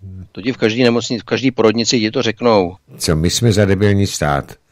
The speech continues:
Speaker 2: To jsou lidi, kteří tady do našeho zdravotnictví nedají ani korunu. A pak
Speaker 1: Hmm.
Speaker 2: naši nemocní čekají a budou čekat, eh,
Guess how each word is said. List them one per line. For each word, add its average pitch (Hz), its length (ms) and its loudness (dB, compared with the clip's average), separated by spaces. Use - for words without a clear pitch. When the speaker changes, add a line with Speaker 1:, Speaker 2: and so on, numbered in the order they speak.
Speaker 2:
To - 100 -8
jsou 123 200 0
lidi, 104 260 0
kteří 120 340 0
tady 113 260 0
do 110 100 2
našeho 120 320 2
zdravotnictví 107 680 0
nedají 104 280 2
ani 107 240 0
korunu. 85 540 -2
A 85 120 -4
pak 107 260 0
Speaker 1:
Hmm. 92 60 0
Speaker 2:
naši 104 420 0
nemocní 92 880 -2
čekají 90 880 0
a 92 120 -4
budou 113 440 0
čekat, 85 600 -4
eh, 87 40 -8